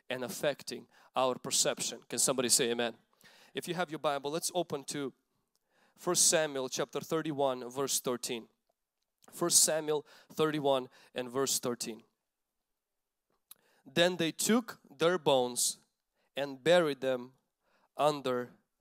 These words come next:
Talamark, Taram-, tamarisk tree, under a tree at Jabesh, and fasted seven days." And that's how the First Samuel, the book of First Samuel,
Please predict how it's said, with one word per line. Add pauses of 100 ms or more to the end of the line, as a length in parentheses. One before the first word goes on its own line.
(580)
Talamark, (120)
Taram-, (460)
tamarisk
tree, (500)
under
a
tree (1080)
at
Jabesh, (180)
and
fasted (500)
seven
days." (960)
And
that's
how
the
First
Samuel,
the
book
of
First
Samuel,